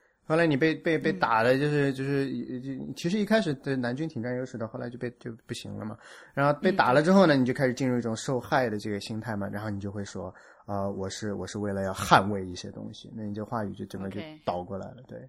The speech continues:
Speaker 1: 嗯。
Speaker 2: 嗯，那么他们南部人就是自，就是这个、这个非常呃，怎么说，就是引以为傲的这种所谓南部的这个 glory，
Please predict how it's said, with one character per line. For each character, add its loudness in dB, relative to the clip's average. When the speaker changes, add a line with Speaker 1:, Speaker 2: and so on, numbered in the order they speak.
Speaker 1:
嗯。 -14
Speaker 2:
嗯， -18
那 -2
么 -2
他 -6
们 0
南 -2
部 -4
人 -6
就 -8
是 -10
自， -8
就 -10
是 -14
这 -8
个、 -8
这 -6
个 -4
非 -4
常 -8
呃， -8
怎 -16
么 -12
说， -8
就 -8
是 -4
引 -4
以 -4
为 -6
傲 -2
的 -6
这 -10
种 -8
所 -10
谓 -6
南 -8
部 -4
的 -4
这 -12
个 -8
glory， -8